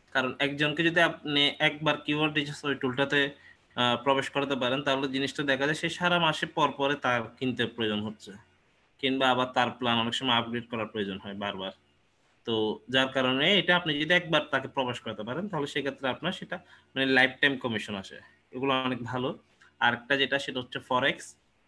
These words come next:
ফরেক্সের জন্য খুব বেশি আসে বলতে Forex সাইটগুলোতে invest করতে হয়। আহ, তো dual, মানে এটা আমার খুব বেশি ধারণা নেই, তো যার কারণে তারা বারবার trade করে আর বারবার আপনার কমিশনটা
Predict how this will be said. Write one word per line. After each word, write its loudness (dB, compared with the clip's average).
ফরেক্সের -2
জন্য 2
খুব -8
বেশি -2
আসে 0
বলতে -2
Forex -2
সাইটগুলোতে -2
invest -4
করতে -12
হয়। -4
আহ, 0
তো -2
dual, 0
মানে 6
এটা 2
আমার 2
খুব -8
বেশি 0
ধারণা 2
নেই, 0
তো -2
যার 4
কারণে 0
তারা 4
বারবার 4
trade 4
করে 4
আর 6
বারবার 4
আপনার 0
কমিশনটা -6